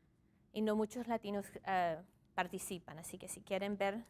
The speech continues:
pueden llamar al, a nuestro número uno ochocientos, que está en la próxima, ya. Y, y puede, bueno, aquí en el número uno ochocientos pueden buscar más información,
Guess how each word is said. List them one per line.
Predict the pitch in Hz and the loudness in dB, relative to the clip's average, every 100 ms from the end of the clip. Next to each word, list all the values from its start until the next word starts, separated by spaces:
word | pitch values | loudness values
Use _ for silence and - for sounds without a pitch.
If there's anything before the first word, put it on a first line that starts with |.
| - _ _ _ _ _ _ | -18 _ _ _ _ _ _
pueden | 220 214 | 2 4
llamar | 214 208 202 208 | 4 6 6 6
al, | 190 180 | 4 0
a | 196 190 | -4 -2
nuestro | 202 202 214 | -2 -4 -4
número | 208 214 208 196 | 0 2 4 4
uno | 214 214 | 2 0
ochocientos, | 214 202 - 214 233 370 466 - - _ _ _ _ _ _ _ _ _ _ _ _ | -2 -6 -2 -2 0 0 0 -2 -14 _ _ _ _ _ _ _ _ _ _ _ _
que | 226 | -12
está | - 208 | -6 -2
en | |
la | 233 | -2
próxima, | 220 220 - 240 220 208 196 196 - _ _ _ _ _ _ _ - - | 0 -4 -2 -2 0 0 0 -4 -8 _ _ _ _ _ _ _ -20 -20
ya. | - - _ _ _ _ _ | -20 -20 _ _ _ _ _
Y, | - 247 262 285 - - _ _ - | -2 0 0 -2 -8 -20 _ _ -10
y | 214 | -8
puede, | - 226 240 220 | 4 6 6 4
bueno, | 208 196 147 - - _ _ _ - | 2 0 0 -10 -20 _ _ _ -6
aquí | 208 247 285 349 - _ _ _ _ - | -4 0 2 2 -4 _ _ _ _ -2
en | 233 240 | 4 6
el | 233 | 6
número | 269 302 311 277 | 6 6 6 4
uno | 294 302 | 4 2
ochocientos | 302 277 277 269 311 | 2 -2 0 2 2
pueden | 311 254 254 | 4 4 4
buscar | 240 - 247 | 0 2 2
más | 233 240 | 4 2
información, | 277 262 269 254 262 190 175 | 2 4 4 4 0 0 -2